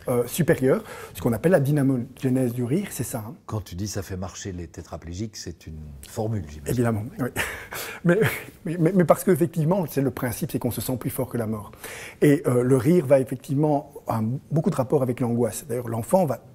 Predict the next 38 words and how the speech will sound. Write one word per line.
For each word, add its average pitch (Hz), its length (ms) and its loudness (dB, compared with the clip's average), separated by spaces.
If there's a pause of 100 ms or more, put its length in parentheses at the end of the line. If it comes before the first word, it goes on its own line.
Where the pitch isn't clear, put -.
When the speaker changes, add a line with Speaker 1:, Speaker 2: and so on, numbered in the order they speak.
Speaker 1:
très, 151 140 2
très 139 180 0
vite 185 320 0 (120)
construire 165 520 4
son 113 180 2
humour. 190 320 2
C'est - 100 -14
pour - 140 -14
ça 139 140 2
qu'on 107 160 -8
trouve 120 260 -2 (500)
parfois 127 300 -2
l'humour 135 400 4
de 127 80 2
nos 113 240 0
adolescents 120 420 0
et 120 60 -2
que - 80 -4
toute 208 300 2
génération 120 580 -2 (100)
a 113 100 -12
trouvé 131 320 0
l'humour 127 280 4
de 120 80 -2
l'adolescent 117 600 -4 (280)
imbuvable, 110 560 0 (220)
généralement 117 540 0
parce - 260 -4
qu'il 120 200 -2
va 113 160 0
rire 175 300 2
de - 60 -12
ce - 80 -10
qui - 160 -6
angoisse 120 480 -4
la 120 80 0
génération 117 400 -2
précédente. 123 460 -4